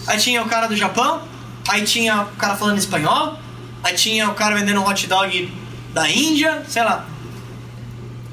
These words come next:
E eu coloco essa foto aqui porque quando eu tava lá e tirei essa foto, pra mim ficou uma coisa muito clara.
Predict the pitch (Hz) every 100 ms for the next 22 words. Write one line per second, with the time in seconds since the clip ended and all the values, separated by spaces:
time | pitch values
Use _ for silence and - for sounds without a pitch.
0 | - 339 359 - - 349 311 339 311 240
1 | 233 226 - - 277 254 - - 208 202
2 | 233 226 208 - - - - - - 381
3 | 370 240 196 170 196 190 - 175 190 196
4 | 185 170 - 202 - 151 - - 262 277
5 | 330 - 311 294 294 285 285 269 339 -
6 | 285 247 190 151